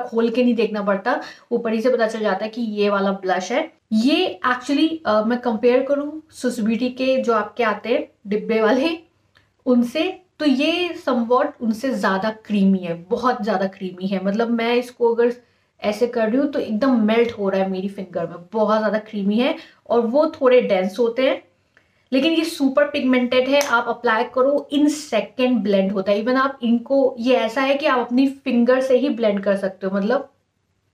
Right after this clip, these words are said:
ये हो गया आपका blend खत्म, which is very, very good। मतलब कोई झमेला नहीं है कि आपको brush चाहिए, आपको sponge चाहिए, आप अपनी finger से तुरंत इसको लेके makeup कर सकते हो, अपने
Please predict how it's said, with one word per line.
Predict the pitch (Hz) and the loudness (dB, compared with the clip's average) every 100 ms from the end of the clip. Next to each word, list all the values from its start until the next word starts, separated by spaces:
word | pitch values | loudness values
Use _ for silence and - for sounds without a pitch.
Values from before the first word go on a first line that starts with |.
| _ _ | _ _
ये | 220 | -4
हो | 220 202 | 0 0
गया | 196 170 | 0 -6
आपका | - 190 | -6 -10
blend | 190 - - | -10 -16 -18
खत्म, | - 202 - - _ _ _ _ _ _ _ _ _ _ | -10 -10 -10 -20 _ _ _ _ _ _ _ _ _ _
which | 240 269 | -4 0
is | 330 - - 190 190 | -2 -4 -12 -8 0
very, | 233 240 262 233 | 2 2 2 0
very | 202 214 208 | 0 2 2
good। | 202 196 262 | 0 -2 0
मतलब | 311 320 | 0 -2
कोई | - 277 294 294 - 202 | -2 0 0 -2 -8 -12
झमेला | 190 214 220 226 233 240 | -4 -2 0 0 0 0
नहीं | 240 233 | 0 0
है | 233 | -2
कि | 233 | -2
आपको | 226 214 220 | -4 -4 -6
brush | 190 202 196 - | -2 -2 -4 -4
चाहिए, | 214 202 202 | -2 0 -2
आपको | 196 208 | -2 -6
sponge | 208 190 190 202 | -10 -2 -2 0
चाहिए, | 196 208 | -2 -2
आप | 190 220 233 - | 0 -2 -2 -8
अपनी | 220 247 | -4 -4
finger | 254 220 214 240 | -2 -2 0 0
से | 262 277 - | 0 -8 -4
तुरंत | 247 254 269 - - _ - | -2 0 -2 -6 -20 _ -6
इसको | 240 - - 262 | -4 -4 -2 2
लेके | 254 247 | 4 2
makeup | 247 226 226 208 | 0 -2 -4 -4
कर | 196 | -2
सकते | 196 175 - 190 | -2 -6 -8 -2
हो, | 190 | -2
अपने | 202 208 | -2 -4